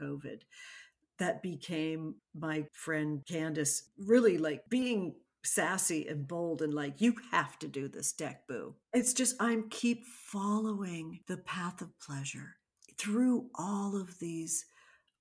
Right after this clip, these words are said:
ways that the tower is falling all around us, you know? And it's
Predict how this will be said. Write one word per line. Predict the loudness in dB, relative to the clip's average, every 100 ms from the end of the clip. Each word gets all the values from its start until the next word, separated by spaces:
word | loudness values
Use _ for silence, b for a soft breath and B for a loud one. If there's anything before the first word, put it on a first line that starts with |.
| -10
ways | -6 -4 -2 -2 -4
that | -4 -6 -8 _ _ _
the | -8
tower | -4 -2 -2 -2 -2
is | -2
falling | -2 -4 -4 -4 -4
all | -6 -8 -10
around | -10 -10 -10 -14 -14
us, | -14 -14 -14
you | -8 -4
know? | -4 -6 -10 _ _ _ _ _ _ B B B _ -10
And | -10
it's | -8